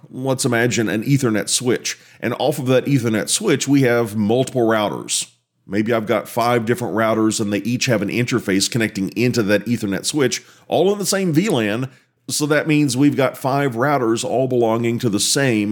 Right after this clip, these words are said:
network segment, the same subnet. Now, in order for these routers to exchange information between themselves,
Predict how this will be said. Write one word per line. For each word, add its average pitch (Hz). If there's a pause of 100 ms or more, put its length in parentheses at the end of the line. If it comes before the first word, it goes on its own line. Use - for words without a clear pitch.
(140)
network 104
segment, -
the 101
same 107
subnet. 92 (460)
Now, 131
in 135
order 202
for 180
these 139
routers 139
to 131
exchange 139
information 123
between 156
themselves, 110